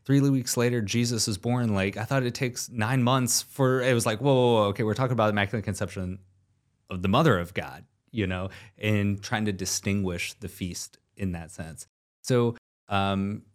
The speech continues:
give us a little bit of the kind of, like, basic intro to the, uh, Immaculate Conception, Conception of the Blessed Virgin Mary. So we know that it's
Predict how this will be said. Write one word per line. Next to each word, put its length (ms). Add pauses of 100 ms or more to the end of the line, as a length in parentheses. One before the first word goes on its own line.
(120)
give 140
us 140
a 40
little 360
bit 280
of 460
the 140
kind 200
of, 120
like, 200 (1080)
basic 520
intro 520
to 140
the, 340 (580)
uh, 240
Immaculate 420
Conception, 460 (220)
Conception 460
of 40
the 60
Blessed 260
Virgin 320
Mary. 220 (360)
So 100
we 60
know 160
that 180
it's 220